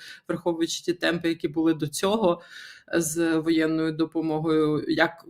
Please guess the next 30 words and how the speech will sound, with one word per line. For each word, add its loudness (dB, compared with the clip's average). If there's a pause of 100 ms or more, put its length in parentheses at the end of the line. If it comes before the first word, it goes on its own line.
(120)
в -18
цей 4
період, 2
в -20
перехідний -2
період, -2
е, 0
що -2
буде?» 0
Тобто -4
і 0
на -2
це 0
питання, -4
як -8
правило, -2
немає -2
відповіді. -2
Щ-, -2
щось -6
такі, -2 (120)
здається, -2
досить, -6
е, -2
поверхові -2
якісь -2
розмови -2
про -6
те, -8
що, -2